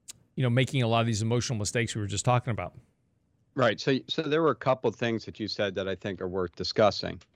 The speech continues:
Speaker 2: The first one is the, uh, you posted a great chart this morning, which showed, you know, like you discussed, that about a third of investors have,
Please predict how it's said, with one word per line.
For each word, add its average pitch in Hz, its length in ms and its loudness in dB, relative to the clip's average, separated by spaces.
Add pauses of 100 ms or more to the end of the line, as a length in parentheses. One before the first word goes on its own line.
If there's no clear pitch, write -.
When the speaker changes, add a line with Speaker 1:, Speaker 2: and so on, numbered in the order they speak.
(240)
Speaker 2:
The 117 140 0
first - 340 2
one 107 180 2
is 98 200 -2
the, 95 340 2
uh, 95 140 2
you 98 220 -4
posted 98 420 -4
a 90 40 -2
great 92 240 -2
chart 110 360 0
this 92 240 -6
morning, 95 340 -2
which 95 160 -2
showed, 95 480 2
you 98 80 0
know, 92 60 0
like 92 240 -2
you 95 80 0
discussed, 92 560 2 (580)
that 113 160 6
about 107 240 6
a 101 80 2
third 117 460 4
of 101 120 2
investors 101 1160 -2 (100)
have, 117 260 0